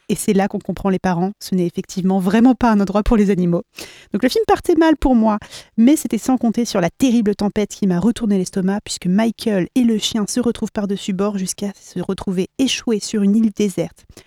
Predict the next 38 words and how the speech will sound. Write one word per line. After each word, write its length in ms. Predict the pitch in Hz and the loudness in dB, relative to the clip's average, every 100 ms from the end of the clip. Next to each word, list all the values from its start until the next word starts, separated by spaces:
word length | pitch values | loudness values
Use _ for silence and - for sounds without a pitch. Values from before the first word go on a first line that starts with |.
| _ - | _ -4
À 80 | |
partir 300 | 202 220 262 | 0 0 0
de 80 | 233 | 2
là, 160 | 240 233 | 2 4
l'empathie 440 | 220 220 220 214 | 2 2 0 -2
surgit. 440 | - 190 175 240 - _ _ _ 180 | -4 -2 0 -2 -2 _ _ _ -6
On 40 | |
partage 340 | 170 - 190 | -4 -4 -2
la 100 | 170 - | -4 0
peur 240 | 247 233 185 | 2 2 0
et 80 | |
l'isolement 380 | 196 208 202 208 | 0 0 0 0
de 80 | 185 | 0
cet 180 | 190 180 | -2 -2
enfant 300 | 190 - 202 - | -2 -2 -4 0
coupé 320 | 285 269 220 | 0 0 -2
des 100 | 214 | -2
siens 260 | - 202 - | -4 -4 -2
et 80 | 226 | -4
de 120 | 214 | -4
ses 140 | - | -4
repères. 440 | 196 180 196 226 - _ _ _ | -6 -4 0 0 -2 _ _ _
Moi-même, 340 | 220 220 247 233 | 2 4 4 2
combien 260 | 240 240 | 2 2
de 40 | 220 | 2
temps 120 | 226 | -2
je 60 | - | -2
survivrais 360 | 214 196 202 | 0 0 -2
sur 140 | - 190 | -2 0
une 80 | |
île 100 | 185 | 0
déserte ? 460 | 170 170 190 208 _ _ - | 0 -2 -2 -4 _ _ -6
Sans 160 | 196 | -4
doute 160 | 180 - | -4 -2
cinq 100 | 180 | 0
minutes, 320 | 170 180 - _ | 0 -2 -6 _
top 160 | 196 | -6
chrono. 240 | - - | -4 -8